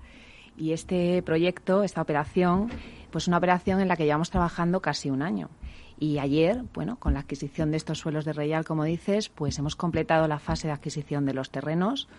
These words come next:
unos terrenos muy bien ubicados en la calle de Antonio López,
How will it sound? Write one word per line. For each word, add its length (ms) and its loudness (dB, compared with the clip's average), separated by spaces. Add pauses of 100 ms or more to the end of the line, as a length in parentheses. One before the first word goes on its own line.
(320)
unos 240 0
terrenos 400 -2
muy 200 0
bien 120 -2
ubicados 640 0
en 80 -6
la 100 -6
calle 220 -2
de 60 0
Antonio 360 -2
López, 380 -2